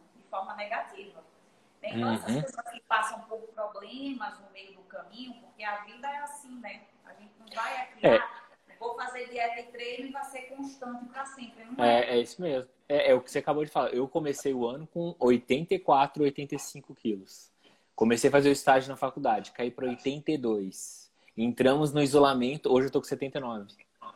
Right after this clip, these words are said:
Speaker 1: E eu? Eu fa-, eu falo, você quer que eu conte minha história aqui? Eu fui pesar hoje, deu cinquenta e nove quilos e meio. Eu tava com sessenta e quatro e meio antes do isolamento.
Speaker 2: Nossa.
Speaker 1: Eu perdi muito a massa muscular,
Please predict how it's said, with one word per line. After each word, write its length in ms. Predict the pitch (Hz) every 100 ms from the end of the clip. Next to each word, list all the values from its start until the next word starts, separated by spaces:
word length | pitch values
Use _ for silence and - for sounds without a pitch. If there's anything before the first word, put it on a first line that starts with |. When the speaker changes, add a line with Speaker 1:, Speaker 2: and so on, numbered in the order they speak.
| _ _ _ _
Speaker 1:
E 320 | 285 494 494
eu? 300 | 339 - - -
Eu 160 | 208 226
fa-, 160 | - 254
eu 140 | 269
falo, 280 | - 285 277
você 160 | - 269
quer 160 | 294
que 80 | 302
eu 60 | 277
conte 260 | 262 247
minha 160 | 214 202
história 440 | - 285 - 220
aqui? 440 | - 294 320 - - _ _
Eu 100 | -
fui 140 | - 269
pesar 500 | 277 269 240 262 254
hoje, 200 | 254 -
deu 120 | 277
cinquenta 340 | - - 277 294
e 80 |
nove 320 | 277 277 269 269
quilos 260 | 277 262 277
e 60 |
meio. 440 | 269 220 196 - _ _
Eu 100 | -
tava 220 | - 233 -
com 120 | 247
sessenta 420 | 247 - 277 262
e 80 | 269
quatro 320 | - 254 -
e 40 |
meio 220 | 240 214 208
antes 220 | 208 208
do 80 | 196
isolamento. 480 | 202 196 196 - - _ _ _ _ _ _ -
Speaker 2:
Nossa. 960 | 107 101 90 90 - - - - - - _ -
Speaker 1:
Eu 140 | 262
perdi 580 | - 302 311 294 302 285
muito 420 | 269 254 254 -
a 40 | 208
massa 300 | 185 - -
muscular, 640 | 180 - 180 160 -